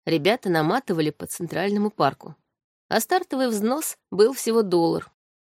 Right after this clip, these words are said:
Для сравнения, сейчас стартовый взнос триста пятьдесят долларов. И то, если ты окажешься суперсчастливчиком и тебе повезет в лотерею.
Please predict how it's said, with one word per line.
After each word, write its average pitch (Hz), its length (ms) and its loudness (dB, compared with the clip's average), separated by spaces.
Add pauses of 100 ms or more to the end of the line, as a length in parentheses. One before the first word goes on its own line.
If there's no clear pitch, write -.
(160)
Для 165 160 0
сравнения, 156 640 0 (300)
сейчас 196 560 2
стартовый 190 520 -2
взнос 160 460 -2 (100)
триста 196 320 2
пятьдесят 208 540 -2
долларов. 147 560 -6 (160)
И 180 180 4
то, 202 260 6
если 165 340 2
ты 175 160 0
окажешься 180 640 -4
суперсчастливчиком 180 1120 -2 (140)
и 285 160 0
тебе 247 340 -2
повезет 196 540 0
в - 20 0
лотерею. 160 560 0